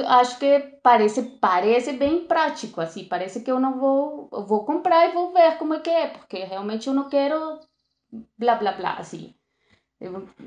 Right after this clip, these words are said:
não quero isso, eu quero prática, eu quero saber como é que eu posso fazer a metodologia." Eu sabia que tinha que fazer o curso. Então, eu dupliquei, assim, domingo,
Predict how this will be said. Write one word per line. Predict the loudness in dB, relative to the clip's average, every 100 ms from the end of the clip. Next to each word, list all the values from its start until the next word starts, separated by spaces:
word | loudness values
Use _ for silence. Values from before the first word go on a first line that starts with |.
| -18 -16
não | -12 -6
quero | -2 0 0
isso, | -4 -6
eu | -8
quero | -6 -6
prática, | 2 2 2 -4 -10
eu |
quero | -8 -8
saber | -6 -4 -2 0 -2 -6
como | -6 -4
é | -6
que |
eu | -10
posso | 0 0 0 0
fazer | -2 2 0
a |
metodologia." | 0 -2 -6 -6 -8 -6 -6 -4 -8 -10 -20 _ _ _ _
Eu | 0
sabia | 4 4 4
que | 0
tinha | -4 -4 -4
que | -2
fazer | -2 0 0
o | 0
curso. | -2 -4 -6 -18 -20 _ -8
Então, | 0 2 4 2 0 0
eu | -2 -2
dupliquei, | -4 -6 0 2 2
assim, | 0 -2 -6 -4 -6 0
domingo, | 2 2 2 2 2